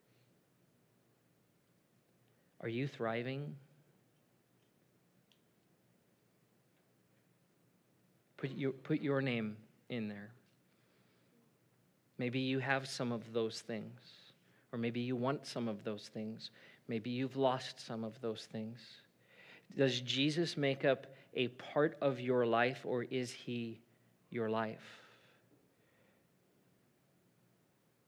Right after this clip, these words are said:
To say that we're Thrive Church is just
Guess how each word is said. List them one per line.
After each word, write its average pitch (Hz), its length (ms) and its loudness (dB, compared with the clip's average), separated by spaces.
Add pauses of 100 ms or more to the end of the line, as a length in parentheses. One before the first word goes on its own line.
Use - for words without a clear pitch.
(2000)
To - 80 -12
say 139 240 8
that 123 160 6
we're 120 160 2
Thrive 123 480 8
Church 120 400 2
is 113 100 -4
just - 540 -2